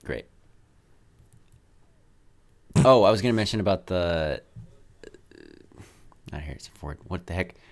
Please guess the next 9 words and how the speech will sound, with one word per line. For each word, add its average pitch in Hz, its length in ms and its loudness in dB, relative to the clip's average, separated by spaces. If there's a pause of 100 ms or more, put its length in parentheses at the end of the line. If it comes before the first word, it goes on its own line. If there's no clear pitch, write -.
(120)
Han 123 260 4
Solo, 110 680 4
like, 90 380 -2 (100)
uh, 85 420 -4 (420)
<laughs> - 400 -16
turning 120 280 6
around 98 520 2
and 82 520 -4 (420)
hitting 90 600 0